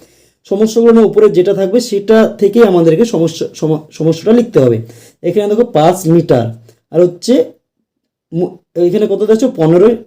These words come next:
এখানে মূল্য, মূল্যর ঘরে কী হচ্ছে? পনেরো, ব্র্যাকেটে কী রয়েছে? টাকা। এখানে দেখো পাঁচের পরিমাণ কি? পাঁচ,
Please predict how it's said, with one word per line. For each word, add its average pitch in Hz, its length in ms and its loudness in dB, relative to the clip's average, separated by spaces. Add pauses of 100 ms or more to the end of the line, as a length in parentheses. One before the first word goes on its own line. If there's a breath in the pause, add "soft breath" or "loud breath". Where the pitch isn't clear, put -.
(120)
এখানে 175 200 -2
মূল্য, 170 360 2
মূল্যর 175 340 2
ঘরে 196 140 0
কী 196 140 -6
হচ্ছে? 208 160 -2
পনেরো, 156 360 0
ব্র্যাকেটে 180 280 -2
কী 180 100 -6
রয়েছে? 202 220 0
টাকা। 120 400 -6 (1080)
এখানে 185 260 0
দেখো 226 380 0 (440 loud breath)
পাঁচের 185 680 0 (160)
পরিমাণ 180 380 2
কি? 226 160 -2
পাঁচ, 143 480 0